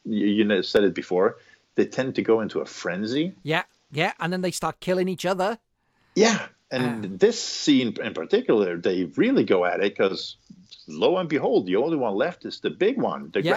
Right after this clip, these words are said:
Speaker 1: grandpappy of them all.
Speaker 2: Yeah, who's killed, who, who's, you know, not, not very often do you see that, do you, in, in creature features that, that, you know,
Speaker 1: <clears throat>
Speaker 2: they killing each other.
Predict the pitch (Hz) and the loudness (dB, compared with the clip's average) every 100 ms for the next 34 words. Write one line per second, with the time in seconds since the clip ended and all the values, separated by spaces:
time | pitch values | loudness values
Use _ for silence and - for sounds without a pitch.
0 | - 170 - 104 - 85 80 101 117 - | -2 -6 -2 -2 -2 -6 -4 -2 -2 0
1 | 147 147 165 254 _ _ 180 160 - 208 | -2 0 -4 -4 _ _ -12 -12 -6 -4
2 | 220 220 220 247 269 214 175 - 220 190 | -2 -4 -8 -10 -8 -8 -8 -8 -8 -8
3 | - - _ 233 311 285 262 185 240 262 | -12 -20 _ -4 -4 -4 -10 -8 -6 -4
4 | 285 254 - 262 196 202 - 214 151 131 | -4 -4 -4 -6 -4 -6 -4 -4 -4 -4
5 | 165 151 - 160 170 156 139 156 127 131 | -4 -4 -4 -4 -4 -6 -4 -6 -6 -10
6 | 131 147 120 147 - - 160 143 - - | -8 -8 -8 -8 -10 -10 -6 -4 -4 -6
7 | - _ - 185 175 226 - - 180 175 | -16 _ -6 -6 -6 -12 -6 0 2 2
8 | 180 180 156 135 | 0 0 -2 -4